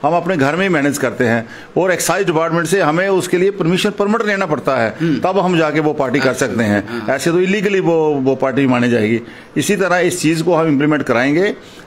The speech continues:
Speaker 1: चाहे वो सुप्रीम कोर्ट की ruling होगी, चाहे pollution board के कुछ और नॉर्म्स होंगे, चाहे सरकार की तरफ से जो दस से छः है वो होगा। मुझे आशा है कि हम बड़े जम्मू वासी लोग जो हैं बड़े अच्छे हैं,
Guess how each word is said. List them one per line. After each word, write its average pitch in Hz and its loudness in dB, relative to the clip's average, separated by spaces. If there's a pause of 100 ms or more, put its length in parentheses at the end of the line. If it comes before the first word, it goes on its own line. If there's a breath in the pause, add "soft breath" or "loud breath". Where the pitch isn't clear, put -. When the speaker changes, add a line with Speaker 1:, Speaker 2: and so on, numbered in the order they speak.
(100)
Speaker 1:
चाहे 151 0
वो 160 2
सुप्रीम 143 0
कोर्ट 135 2
की 123 2
ruling 135 2
होगी, 165 2
चाहे 170 2
pollution 135 0
board 120 2
के 127 0
कुछ 123 0
और 117 2
नॉर्म्स 131 0
होंगे, 156 2 (300 loud breath)
चाहे 156 0
सरकार 147 -2
की 147 0
तरफ 135 0
से 143 0
जो 131 2 (360)
दस 127 0
से 139 2
छः 131 0
है 120 2
वो 139 2
होगा। 160 0 (400 loud breath)
मुझे 185 2
आशा 190 0
है 226 0
कि 240 0
हम 147 -2
बड़े 185 2 (260)
जम्मू 151 2
वासी 160 0
लोग 147 2
जो 165 2
हैं 190 0
बड़े 180 0
अच्छे 175 0
हैं, 117 -2